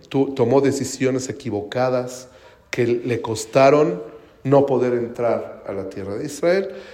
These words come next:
¿Cuál fue la gran decisión equivocada? Hay debates,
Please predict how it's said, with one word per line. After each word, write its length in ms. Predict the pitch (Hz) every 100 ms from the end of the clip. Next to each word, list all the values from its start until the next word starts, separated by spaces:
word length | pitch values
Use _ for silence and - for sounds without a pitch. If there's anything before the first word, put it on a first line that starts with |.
| -
¿Cuál 260 | - 156 160
fue 180 | 160 156
la 140 | 131
gran 300 | 131 147 156
decisión 420 | 139 135 - 143
equivocada? 880 | 143 127 113 - 135 151 175 - - - - 131
Hay 140 | 139
debates, 720 | 123 135 147 - 82 - -